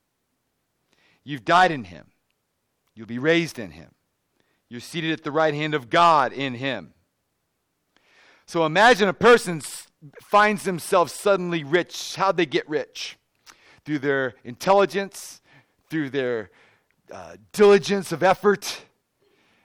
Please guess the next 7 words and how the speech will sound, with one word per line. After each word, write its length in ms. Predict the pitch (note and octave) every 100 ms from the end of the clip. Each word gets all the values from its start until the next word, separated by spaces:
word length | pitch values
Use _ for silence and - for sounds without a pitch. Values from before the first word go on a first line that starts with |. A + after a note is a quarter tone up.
| _ -
their 220 | C#3+ B2+
focus, 1120 | - - _ G3+ G3+ G3+ G3 F#3 - - - _ _ _ _ _
and 160 | D3 D#3
they 240 | D3 A#2 _
strike 540 | - - - G3+ G3+
it 220 | F#3 C#3 -
big. 500 | F3+ C#3+ G#2 E2